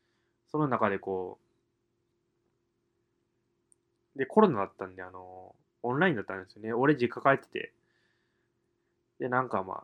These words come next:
ちょこちょこそれの、その授業きっかけでちょっと、なんか、で、伝達というか情報とかをこうラインする、したりして、で、そこからまあ電話したりとかちょっとしてて。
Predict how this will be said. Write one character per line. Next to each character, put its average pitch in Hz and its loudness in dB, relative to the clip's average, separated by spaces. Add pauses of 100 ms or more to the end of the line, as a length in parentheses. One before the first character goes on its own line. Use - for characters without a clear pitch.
(120)
ち - -6
ょ 123 -2
こ 143 6
ち 147 4
ょ 160 4
こ 123 2
そ 175 2
れ 180 6
の、 180 0
そ 190 0
の 190 4
授 180 4
業 110 2
き - -8
っ - -20
か - -16
け 107 2
で 104 -2
ち 110 -6
ょ 110 -4
っ - -10
と、 107 -8 (160)
な 107 -12
ん 101 -16
か、 104 -14 (840)
で、 131 -2
伝 131 0
達 123 0
と - -6
い 95 -4
う - -10
か 98 -10
情 120 2
報 117 2
と - -16
か 101 -6
を 98 -6
こ - -10
う - -8
ラ 107 2
イ 110 0
ン 104 -4
す 107 -12
る、 113 -4
し - -16
た 104 -4
り 92 -8
し - -20
て、 104 -4
で、 117 -10
そ - -8
こ 127 -4
か 139 2
ら 117 0
ま 104 -6
あ - -8
電 110 2
話 110 0
し - -20
た 107 -6
り 98 -8
と - -12
か - -14 (100)
ち - -20
ょ - -20 (140)
っ - -14
と - -20
し - -20 (140)
て - -10
て。 - -12